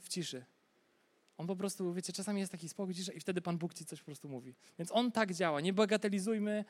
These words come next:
takich, takich spotkań one on one z Bogiem. Wtedy On chce nas kształtować, mówić. E, drugi, drugi sposób.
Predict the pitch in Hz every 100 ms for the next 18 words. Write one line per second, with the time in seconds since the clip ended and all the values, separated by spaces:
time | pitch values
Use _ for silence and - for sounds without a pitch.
0 | - - 175 185 - 185 175 175 - 190
1 | - 175 175 - - 175 202 202 196 190
2 | 170 151 156 131 117 127 _ _ - -
3 | 185 180 185 - 185 170 - 165 175 175
4 | 185 160 143 - - - - - - _
5 | _ _ _ - 170 170 170 151 131 226
6 | 220 190 180 247 208 - 202 170 156 -